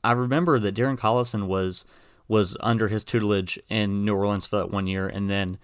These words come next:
he ha-, also had another year with him in L A, you know, before all the Lob City stuff started happening. And Collison grew, grew into a decent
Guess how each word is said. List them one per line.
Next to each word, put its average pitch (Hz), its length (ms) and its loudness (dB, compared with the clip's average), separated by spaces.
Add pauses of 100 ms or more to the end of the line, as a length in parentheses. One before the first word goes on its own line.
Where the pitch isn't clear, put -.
(440)
he 113 240 0
ha-, 110 140 2
also 120 260 2
had 107 80 2
another 107 300 0
year 98 260 0
with 98 220 -2
him 98 380 -2
in 98 340 -4
L 98 240 0
A, 90 240 -2 (560)
you 127 140 2
know, 117 100 4
before 117 340 2
all 110 120 4
the 98 100 0
Lob 98 260 2
City 95 220 -4
stuff 90 280 -4
started 92 320 -4
happening. 92 440 -6 (340)
And 104 480 2 (320)
Collison 127 500 4
grew, 127 320 2
grew 135 300 -2
into 127 400 0
a 110 180 2 (160)
decent 135 480 0